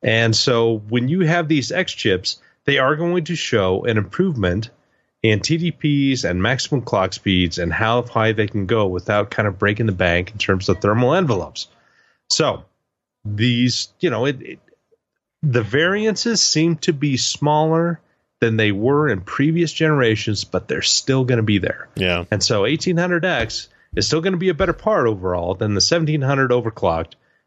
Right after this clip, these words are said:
Speaker 1: And you can see that in, in power consumption and overall performance. Um,
Speaker 2: Well, I, hold on, hold
Speaker 1: again,
Speaker 2: on, hold on.
Speaker 1: it's
Speaker 2: I would say
Speaker 1: Go ahead.
Speaker 2: it could be a better chip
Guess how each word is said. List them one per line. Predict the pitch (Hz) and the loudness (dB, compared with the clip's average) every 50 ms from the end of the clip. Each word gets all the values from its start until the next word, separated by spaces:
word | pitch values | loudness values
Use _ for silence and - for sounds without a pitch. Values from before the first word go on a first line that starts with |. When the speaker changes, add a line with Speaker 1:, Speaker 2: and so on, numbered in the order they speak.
| _ - | _ -2
Speaker 1:
And | 92 95 | -2 0
you | 98 95 | 0 0
can | 104 95 | 0 0
see | - - - 139 151 | 0 2 2 2 2
that | 147 151 143 143 139 - | 2 2 2 0 -2 -2
in, | - 98 95 101 - | -4 -4 -4 -4 -4
in | 92 90 85 | -4 -4 -4
power | - - 147 147 151 151 | -4 -2 0 2 2 2
consumption | 151 147 139 127 - 139 131 123 - - 107 | 0 0 -2 0 2 0 0 0 0 0 0
and | 90 90 | 2 2
overall | 107 143 147 143 143 131 127 | 2 2 2 2 2 2 2
performance. | 120 - 98 90 - 92 87 85 85 82 82 - - _ - _ _ _ _ _ _ _ _ _ - | 0 -2 -6 -4 -2 -2 -2 -2 -2 -2 -4 -6 -8 _ -20 _ _ _ _ _ _ _ _ _ 0
Um, | 92 95 92 92 90 85 82 85 | 0 2 2 2 2 0 -2 -2
Speaker 2:
Well, | 143 151 151 143 139 - | 0 0 2 2 2 2
I, | - - - - | 0 0 0 0
hold | 151 160 151 | 0 0 0
on, | 123 110 | 0 0
hold | 110 110 120 | 0 0 2
Speaker 1:
again, | 113 135 135 139 | 2 2 2 0
Speaker 2:
on, | 131 | 2
hold | |
on. | 117 | 0
Speaker 1:
it's | 107 92 85 - - - _ _ _ _ _ - | 0 0 0 -2 -4 -4 _ _ _ _ _ -2
Speaker 2:
I | 151 175 | 0 0
would | 196 202 185 - | 2 0 0 -2
say | - - 180 160 151 147 | -2 0 0 2 2 2
Speaker 1:
Go | 139 117 | 2 2
ahead. | 107 90 - | 2 2 2
Speaker 2:
it | 165 160 151 - _ - | 0 0 -2 -2 _ -6
could | - - - - 220 285 320 262 202 170 | -4 -4 -2 0 2 2 2 0 0 -2
be | - 151 139 123 113 110 110 - | 0 0 2 2 2 2 2 2
a | 110 113 107 | 0 0 0
better | 101 117 107 101 98 | 0 0 0 0 -2
chip | 95 - - - 123 107 95 - - | -2 -2 0 0 0 0 -2 -4 -8